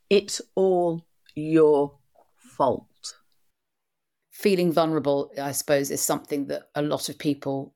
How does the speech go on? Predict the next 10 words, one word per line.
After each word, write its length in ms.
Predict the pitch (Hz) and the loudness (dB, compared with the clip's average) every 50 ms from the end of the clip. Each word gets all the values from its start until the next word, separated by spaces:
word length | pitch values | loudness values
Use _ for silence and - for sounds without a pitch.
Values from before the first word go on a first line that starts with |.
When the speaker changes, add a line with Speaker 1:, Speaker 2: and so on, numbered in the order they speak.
| _ _ - | _ _ 0
Speaker 2:
don't 320 | 160 143 143 139 - - | 2 2 2 0 0 -2
want 200 | 143 135 113 - - | -2 -2 -2 -4 -6
to 100 | - - | -8 -8
feel. 520 | - - - 131 120 120 120 123 123 - _ _ _ _ _ _ - - - - | -4 -2 -2 0 0 -2 -4 -8 -10 -14 _ _ _ _ _ _ -20 -20 -4 0
Speaker 1:
No, 80 | 302 381 | 0 0
of 100 | 381 - | 0 0
course 260 | - - 466 - - | 0 2 2 2 2
you 60 | - | 0
don't, 240 | 247 220 156 - - | 0 0 -2 0 -2
because 460 | - 175 180 - 262 240 226 - - | -2 -2 0 0 0 0 0 -4 -10